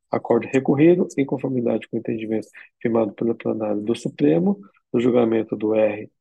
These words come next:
recurso extraordinário cinco nove mil trezentos e quarenta, ou seja, eles citam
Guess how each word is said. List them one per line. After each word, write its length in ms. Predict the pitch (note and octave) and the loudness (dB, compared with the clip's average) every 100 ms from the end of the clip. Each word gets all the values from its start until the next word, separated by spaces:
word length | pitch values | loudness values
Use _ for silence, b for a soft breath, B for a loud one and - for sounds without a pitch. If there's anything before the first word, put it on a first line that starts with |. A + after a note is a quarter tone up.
| _ _ _ | _ _ _
recurso 240 | - A#2 A2+ | -6 -6 -2
extraordinário 440 | A#2 A2+ A2 G#2+ | -2 0 0 -2
cinco 220 | - A2+ | -4 -8
nove 180 | A2+ A2+ | -4 -4
mil 80 | G#2+ | -4
trezentos 240 | - G#2 | -8 -12
e 40 | G2+ | -10
quarenta, 420 | B2+ C3 E3 F3+ | -4 0 0 -2
ou 40 | E3+ | -6
seja, 280 | - G2+ | -4 -4
eles 160 | G#2+ G2+ | -4 -6
citam 420 | - D3 D3+ D#3 | 2 2 4 -2